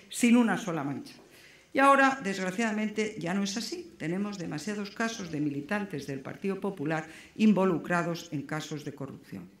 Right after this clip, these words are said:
Y no se nos deben caer los anillos por reconocerlo y por pedir perdón por estos casos. Y también hay que explicar, creo yo, que aquí en Madrid hemos reaccionado inmediatamente cuando hemos tenido los mínimos indicios de corrupción,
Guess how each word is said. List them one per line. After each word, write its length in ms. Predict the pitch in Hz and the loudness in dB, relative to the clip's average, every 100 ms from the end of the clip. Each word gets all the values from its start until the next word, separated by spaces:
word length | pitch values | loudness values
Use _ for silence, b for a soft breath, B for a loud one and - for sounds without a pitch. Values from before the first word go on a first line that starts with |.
| _ _ B B B B B | _ _ B B B B B
Y 100 | - | -2
no 160 | 220 247 | 0 2
se 100 | 262 | 2
nos 160 | 247 240 | 2 2
deben 240 | 240 220 | 0 0
caer 240 | 208 202 | -2 -2
los 180 | 202 196 | -2 -4
anillos 440 | 208 240 269 262 254 | -2 -2 -2 -4 -6
por 200 | - 175 | -6 -6
reconocerlo 840 | 165 160 165 160 262 254 277 277 - | -4 -4 -4 -2 -2 0 -2 -4 -8
y 80 | |
por 240 | - 165 - | -6 -6 -4
pedir 300 | 165 214 214 | -2 -2 -2
perdón 460 | 170 175 185 180 - | -4 -2 -2 -4 -8
por 160 | - 156 | -6 -4
estos 320 | 151 - 135 | -4 -8 -10
casos. 400 | - - - - - _ B B B B | -10 -12 -12 -16 -20 _ B B B B
Y 80 | 180 | 0
también 460 | 180 175 254 262 254 - | 2 8 10 10 8 6
hay 140 | 214 | 8
que 120 | - | 8
explicar, 600 | 214 - 180 - 277 262 269 - - | 8 8 8 12 12 12 12 8 8
creo 260 | 214 202 190 208 | 10 12 10 10
yo, 100 | 233 208 - - - - - - - - - - - - - - - - - - - - - - - - - - | 10 10 8 8 6 6 6 6 6 6 6 6 4 2 2 2 2 2 0 0 0 0 0 0 0 -2 -2 4
que 80 | 208 | 10
aquí 240 | 202 202 | 10 12
en 120 | 277 285 | 10 12
Madrid 360 | 285 262 277 | 12 12 12
hemos 200 | 269 269 | 12 10
reaccionado 800 | 254 240 233 208 214 240 247 247 214 | 10 10 8 4 8 8 8 4 4
inmediatamente 960 | 214 190 185 240 247 233 285 294 180 | 2 2 4 2 2 4 4 2 0
cuando 280 | 185 190 220 | -2 -2 0
hemos 280 | 247 240 - | 0 0 -2
tenido 520 | 190 208 208 208 208 | -4 -2 0 -2 -2
los 240 | 175 175 190 | -4 -2 4
mínimos 520 | 277 311 302 311 - | 6 8 8 4 0
indicios 500 | 180 180 220 226 214 | -2 0 0 0 -2
de 120 | 202 | -2
corrupción, 520 | 190 180 170 240 233 | -2 -4 -2 0 0